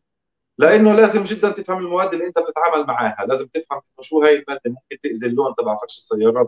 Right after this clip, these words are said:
ولا لا، تقدر تحط هاي المادة على ال-،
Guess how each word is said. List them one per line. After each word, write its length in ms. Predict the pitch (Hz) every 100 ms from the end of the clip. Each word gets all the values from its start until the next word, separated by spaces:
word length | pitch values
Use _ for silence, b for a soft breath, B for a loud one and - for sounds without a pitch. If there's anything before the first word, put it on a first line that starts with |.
| -
ولا 180 | 107
لا، 220 | 107 - - _ _ _ _
تقدر 260 | - 156 135
تحط 220 | - 151
هاي 160 | 143 135
المادة 340 | 127 135 117
على 200 | 117 120
ال-، 600 | 113 113 107 107 104 101